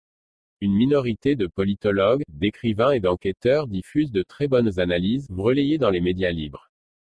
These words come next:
S'informer est donc toujours possible, à condition de le vouloir et de reléguer les diffusions lénifiantes et soporifiques des journaux télévisés, de B F M T V et du reste du paf, paysage audiovisuel français, à sa juste place qui est la poubelle.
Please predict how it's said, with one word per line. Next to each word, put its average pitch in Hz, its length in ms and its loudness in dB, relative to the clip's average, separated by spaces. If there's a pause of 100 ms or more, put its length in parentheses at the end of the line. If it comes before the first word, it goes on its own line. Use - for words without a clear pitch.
(340)
S'informer 123 680 0
est 101 40 -2
donc 90 240 -2
toujours 117 340 -4
possible, 123 600 -4
à 95 100 -4
condition 131 600 0
de 107 80 0
le 85 120 0
vouloir 101 460 0
et 98 60 -2
de 85 100 -2
reléguer 95 400 0
les 92 140 0
diffusions 98 480 -2
lénifiantes 95 640 -2
et 92 40 -2
soporifiques 98 720 -4
des 90 120 0
journaux 101 340 0
télévisés, 87 720 -2
de 80 200 -2
B 127 220 2
F - 120 -8
M 104 180 0
T 98 140 -2
V 123 220 0
et - 20 -2
du 87 160 -4
reste 101 340 -4
du 82 180 -4
paf, - 380 -6 (120)
paysage 127 440 0
audiovisuel 98 720 -2
français, 87 560 -6
à 98 100 -6
sa 113 180 -2
juste 123 360 -4
place 117 340 -2
qui 95 160 -6
est 73 140 -4 (100)
la 98 160 -2
poubelle. 80 480 -2